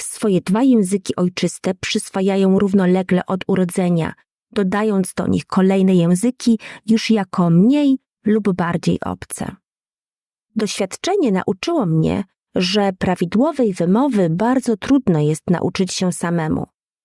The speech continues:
Tym trudniej, im jesteśmy starsi. Niedoskonała wymowa może prowadzić do nieporozumień i psuć nasz wizerunek. Co prawda, można popełnić gafę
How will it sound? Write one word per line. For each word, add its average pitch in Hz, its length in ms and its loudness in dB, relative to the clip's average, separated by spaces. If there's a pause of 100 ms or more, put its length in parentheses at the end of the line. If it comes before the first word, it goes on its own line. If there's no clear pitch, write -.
(440)
Tym 208 260 0
trudniej, 185 600 0 (320)
im 190 180 4
jesteśmy 214 580 -2
starsi. - 580 -8 (720)
Niedoskonała 214 760 0
wymowa 185 600 0 (300)
może 226 260 2
prowadzić 220 580 0
do 196 120 0
nieporozumień 208 960 2 (340)
i 220 100 2
psuć - 500 -2
nasz 196 300 0
wizerunek. - 840 -4 (800)
Co 254 160 -4
prawda, - 540 -6 (260)
można 185 420 2
popełnić 185 640 0
gafę 170 500 -2